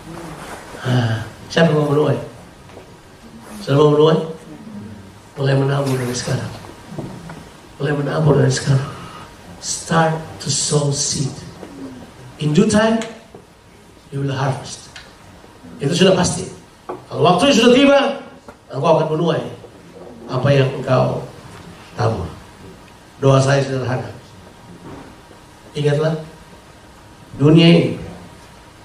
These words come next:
bukan hanya memiliki telinga untuk mendengar message yang kamu sampaikan,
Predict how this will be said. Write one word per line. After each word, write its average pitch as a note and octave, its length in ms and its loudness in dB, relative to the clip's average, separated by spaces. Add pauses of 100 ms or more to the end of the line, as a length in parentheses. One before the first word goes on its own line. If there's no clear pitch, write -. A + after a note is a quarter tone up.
(120)
bukan C#3 240 0
hanya D3 240 4
memiliki C#3+ 480 2
telinga C3+ 400 6
untuk C3 240 6
mendengar B2+ 400 6
message C3+ 400 2
yang A#2 160 0
kamu A#2+ 160 -2
sampaikan, - 460 -2